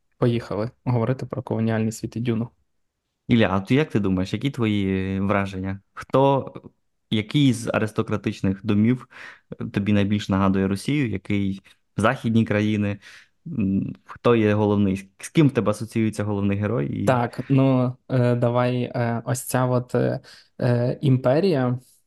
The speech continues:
Speaker 1: е, що, е, в кінці вони прилетіли на Аракіс.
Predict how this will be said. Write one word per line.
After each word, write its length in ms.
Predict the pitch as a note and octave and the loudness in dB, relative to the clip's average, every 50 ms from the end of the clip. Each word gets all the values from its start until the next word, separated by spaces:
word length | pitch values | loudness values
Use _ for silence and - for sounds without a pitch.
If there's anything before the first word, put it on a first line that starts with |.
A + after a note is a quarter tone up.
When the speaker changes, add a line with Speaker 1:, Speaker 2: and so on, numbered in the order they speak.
| - - | -8 -4
Speaker 1:
е, 240 | C3 B2+ A#2+ A#2+ A#2+ B2 | -2 0 0 0 -2 -2
що, 540 | - C#3+ - C3+ B2+ B2 B2 B2+ B2+ B2+ C3 C3 C3 - _ - | -4 -4 -2 0 0 0 0 0 0 -2 -2 -4 -8 -8 _ -4
е, 120 | C#3 C3 B2+ | -2 -2 -2
в 120 | - - | -4 -6
кінці 420 | - - C3+ C3 C3 - - C3 | -2 2 2 2 2 2 0 0
вони 220 | A#2+ B2 A#2 A#2 A2+ | 2 2 2 0 0
прилетіли 580 | - - A#2+ A#2 A#2+ A#2 - - A#2+ A#2 A2+ | 0 0 2 2 2 0 0 -2 -2 -2 0
на 140 | A2+ A#2 A2+ - | -2 -4 -4 -4
Аракіс. 520 | B2+ A#2+ B2 D3 - - C#3 B2 C3 - | -2 -2 -2 -2 -2 -2 -4 -4 -4 -6